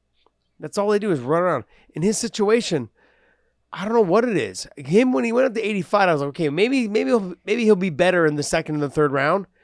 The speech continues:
because now he's not cutting all that weight." But he's not a big guy. He's tall. He's got really long reach. He's tall, but he's not, like, super tall. I think he's six foot and maybe six one, but I think he's maybe six foot.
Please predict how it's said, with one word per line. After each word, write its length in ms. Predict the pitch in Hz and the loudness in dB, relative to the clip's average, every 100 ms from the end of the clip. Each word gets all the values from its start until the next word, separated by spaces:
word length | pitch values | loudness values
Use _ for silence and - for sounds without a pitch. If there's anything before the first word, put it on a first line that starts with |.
| _ - | _ -6
because 200 | 143 156 | -2 2
now 160 | 190 | 4
he's 120 | 196 | 4
not 160 | 180 175 | 4 0
cutting 240 | - 170 | -4 -2
all 80 | 170 | 0
that 180 | 156 139 | 0 0
weight." 280 | 139 127 - _ _ - | -2 -6 -8 _ _ -6
But 120 | 175 | -2
he's 160 | 208 180 | -2 0
not 180 | 254 | 2
a 60 | 285 | 2
big 260 | 196 214 147 | 4 4 4
guy. 460 | 170 214 147 90 _ _ _ _ _ _ _ _ _ | 0 0 -2 -6 _ _ _ _ _ _ _ _ _
He's 160 | 226 214 | -10 -6
tall. 380 | - 208 220 208 | 2 4 4 2
He's 100 | 147 | 0
got 180 | 160 135 | 0 6
really 180 | 190 175 | 8 8
long 240 | 160 147 | 8 4
reach. 460 | 131 127 107 - - _ _ _ _ | 2 -4 -6 -14 -16 _ _ _ _
He's 220 | - 196 | -6 -6
tall, 400 | - 156 165 233 | 0 4 6 4
but 120 | 196 | 2
he's 140 | 196 214 | -2 -2
not, 160 | 262 | -2
like, 160 | 254 165 | -2 -4
super 360 | - 220 196 165 | -2 -4 -2 -2
tall. 240 | 151 123 | -2 -2
I 60 | 120 | -4
think 140 | 220 | -6
he's 140 | 233 - | -8 -8
six 240 | 185 - | -8 -8
foot 300 | - 139 156 | -4 -2 -2
and 100 | 127 | -4
maybe 360 | 117 127 143 160 | -8 -8 -8 -8
six 320 | - 165 - | -8 -10 -6
one, 420 | 151 165 170 107 | -4 -2 -4 -6
but 120 | 120 | -6
I 60 | 127 | -4
think 140 | 143 | -6
he's 120 | 139 | -6
maybe 220 | 120 123 123 | -6 -6 -8
six 260 | 123 110 | -12 -12
foot. 300 | - 120 170 | -8 -4 -6